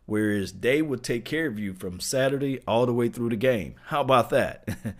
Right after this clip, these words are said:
<laughs> Man, that's some good information, guys. All right, so we're gonna look at, uh, the players that the Cowboys had interviewed or, or, or really wanted that one-on-one encounter with. And, uh,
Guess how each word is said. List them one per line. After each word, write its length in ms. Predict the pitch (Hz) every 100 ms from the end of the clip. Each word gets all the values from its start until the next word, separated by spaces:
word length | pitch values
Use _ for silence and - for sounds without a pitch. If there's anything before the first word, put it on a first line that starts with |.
| -
<laughs> 180 | - -
Man, 300 | 101 143 113
that's 160 | 98 101
some 100 | 92
good 160 | 98
information, 540 | 90 - 92 82 80 71
guys. 300 | 71 62 - - - -
All 100 | 101
right, 120 | 101
so 100 | -
we're 140 | 127 170
gonna 220 | 220 185
look 360 | 147 151 131 -
at, 400 | 127 104 87 120
uh, 220 | 110 101
the 140 | 90
players 640 | 85 - 156 160 120 92 - - - - - - _ _ - -
that 220 | 110 120
the 80 | 107
Cowboys 680 | 95 113 123 113 113 107 92
had 320 | 101 101 95 101
interviewed 640 | 113 110 98 101 98 98
or, 260 | 90 87 76
or, 260 | 90 87 82
or 80 | 87
really 260 | 87 120 127
wanted 340 | 110 110 101
that 160 | 95 87
one-on-one 580 | 95 107 95 90 95 87
encounter 520 | 80 - 110 110 98
with. 400 | 76 76 69 - - - - - -
And, 480 | 90 90 87 85 78
uh, 560 | - 87 87 85 80